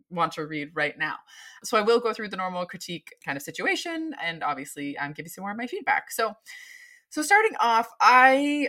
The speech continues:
really like it, and I've talked about this before. So here is the third paragraph. It's the title paragraph, the word count, the comps, the hook paragraph is at the top. And for me,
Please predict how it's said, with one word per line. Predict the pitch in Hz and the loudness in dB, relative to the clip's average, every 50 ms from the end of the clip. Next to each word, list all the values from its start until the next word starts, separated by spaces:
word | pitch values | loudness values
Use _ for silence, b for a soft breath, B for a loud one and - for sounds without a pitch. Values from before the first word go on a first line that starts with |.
| - - | -4 -6
really | 196 202 208 190 180 175 175 | -6 -2 0 2 2 4 4
like | 170 156 143 143 143 170 | 4 4 4 2 4 4
it, | 151 147 151 156 | 6 6 6 2
and | 156 147 | 0 -4
I've | 147 143 | -6 -4
talked | - 160 156 156 | -2 -4 -4 -4
about | 160 147 | -4 -8
this | 147 147 | -8 -8
before. | - 151 - - 139 131 135 135 - - _ _ _ _ _ - | -10 -12 -10 -6 -4 -2 -2 -2 -4 -6 _ _ _ _ _ -12
So | 190 - 220 | -6 -4 -4
here | 196 180 233 262 262 | -4 0 2 4 4
is | 226 202 - - | 4 2 0 -4
the | 180 | -8
third | 175 - 196 180 175 - 190 | -4 0 2 2 2 0 -2
paragraph. | 185 - - - - - - - - - | -6 -8 -6 -4 -2 -2 -2 -2 -2 -4
It's | 151 156 - - | -6 -8 -6 -8
the | 147 143 | -8 -8
title | 143 - - 208 190 180 180 175 | -6 -2 2 2 4 4 4 0
paragraph, | 180 180 165 165 165 165 165 160 160 156 156 - | 0 0 -2 -2 -2 0 2 2 2 2 0 -2
the | - 139 | -8 -6
word | 131 151 156 151 147 147 | -2 0 0 0 0 -4
count, | - - 143 143 143 143 143 139 - - - - | -6 -6 -4 -4 -2 -4 -6 -6 -8 -12 -16 -14
the | - 127 | -14 -12
comps, | - - 160 143 139 139 139 131 135 - - - | -8 -4 -4 -2 -2 -2 -4 -6 -8 -12 -10 -8
the | 131 135 | -8 -6
hook | 147 165 180 - - - | -4 -6 -6 -6 -6 -8
paragraph | - 131 131 - - 143 143 | -6 -4 0 2 2 2 2
is | 170 160 | 0 -4
at | 185 175 - | -4 -4 -6
the | - | -10
top. | - - - - - - - | -12 -8 -8 -8 -8 -10 -10
And | - 202 208 | -10 -8 -6
for | - 269 262 | -2 -2 0
me, | 254 262 285 330 359 330 302 294 285 269 | 0 0 -2 -2 -2 -2 0 0 0 -2